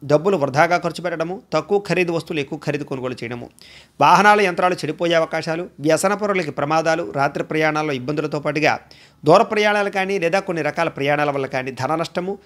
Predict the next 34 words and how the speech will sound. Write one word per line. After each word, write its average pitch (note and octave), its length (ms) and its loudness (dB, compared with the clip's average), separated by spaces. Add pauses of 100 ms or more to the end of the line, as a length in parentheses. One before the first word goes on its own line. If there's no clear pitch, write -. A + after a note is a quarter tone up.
(300)
బంగారం G3 460 4
కానీ G3+ 180 2
డబ్బులు D#3+ 300 -2
కానీ E3 260 -2
పోగొట్టుకోవడం E3+ 640 -2
లేదా F#3 440 0
కనపడకపోవడం D#3 600 -2
లాంటివి D3 220 -2
జరిగే C3+ 220 -2
అవకాశాలు B2 400 -4
కనపడుతున్నాయి. A2+ 500 -12 (540)
మిత్రులతో A3+ 560 2
కలహాల F3+ 420 4
వల్ల F3+ 200 2
అనుకోని D#3+ 440 -2
చికాకులు D#3 400 -4
ఏర్పడడము, C#3+ 500 -6 (400)
శారీరక A3 460 4
అనాగు-, F3+ 540 0
అనారోగ్య E3 420 0
సమస్యల E3 380 -2
వల్ల D3+ 200 0
కొంచెం B2+ 380 -8
బాధలు C#3+ 320 0
ఎక్కువగా D#3+ 260 -2
ఉండడము, D3+ 420 -4 (460)
ఇంటర్వ్యూల్లో A3+ 580 4
లేదా A3 220 4
వ్యవహార E3 400 4
విషయాల్లో F3+ 380 0
కూడా E3+ 200 -6
నిరాశ D3 340 -2
వచ్చే E3 220 -4
అవకాశాలు, D3+ 420 -4